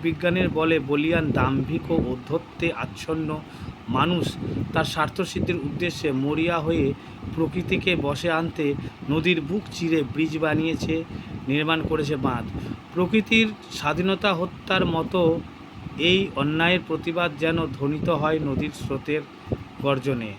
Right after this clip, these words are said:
উন্মত্ত ভয়ঙ্করী নদী যেন সব কিছুকে নিমেষের মধ্যে ছিন্ন ভিন্ন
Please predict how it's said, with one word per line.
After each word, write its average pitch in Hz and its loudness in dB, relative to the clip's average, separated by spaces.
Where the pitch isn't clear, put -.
উন্মত্ত 214 6
ভয়ঙ্করী 190 6
নদী 175 4
যেন 190 2
সব 170 2
কিছুকে 185 2
নিমেষের 170 0
মধ্যে 160 0
ছিন্ন 165 0
ভিন্ন 165 0